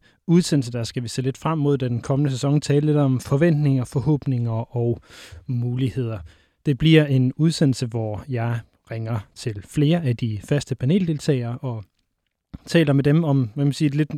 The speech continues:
forhåbentlig lidt mere specifikt emne per, per person, noget, der vedrører O B og den, øh, den kommende sæson.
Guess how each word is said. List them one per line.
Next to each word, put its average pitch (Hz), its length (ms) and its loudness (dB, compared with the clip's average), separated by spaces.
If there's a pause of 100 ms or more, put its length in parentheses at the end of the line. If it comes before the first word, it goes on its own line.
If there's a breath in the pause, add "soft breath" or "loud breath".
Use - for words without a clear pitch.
(220)
forhåbentlig 160 280 4
lidt 151 80 -4
mere 165 120 2
specifikt 165 420 0
emne 170 220 6
per, 139 380 0
per 135 140 -8
person, 151 360 2
noget, 143 240 2
der 147 60 -2
vedrører 156 360 2
O 165 80 4
B 151 80 0 (100)
og 143 160 0
den, 131 180 2
øh, 123 220 0
den 131 120 0
kommende 143 300 2
sæson. 139 400 0